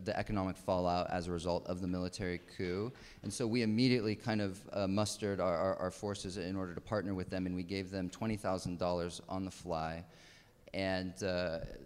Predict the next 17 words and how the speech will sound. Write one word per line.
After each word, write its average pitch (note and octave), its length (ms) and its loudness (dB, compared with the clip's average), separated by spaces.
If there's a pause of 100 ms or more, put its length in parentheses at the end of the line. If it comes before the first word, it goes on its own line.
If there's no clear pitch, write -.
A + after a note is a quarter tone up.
(340)
the B2 80 0
beautiful C3+ 320 2
thing A#2+ 280 0
is, A2+ 140 0
is G2+ 120 -4
that G2+ 240 0
thanks A2 300 0
to A2 100 -6
the G2+ 80 2
generosity F#2 840 0 (180)
of F#2 420 2 (280)
some G2+ 200 -2
specific, G2 960 -6
uh, E2+ 300 -4 (260)
individuals, F#2+ 760 -2
donors, F#2 460 -2
patrons, F2+ 640 -4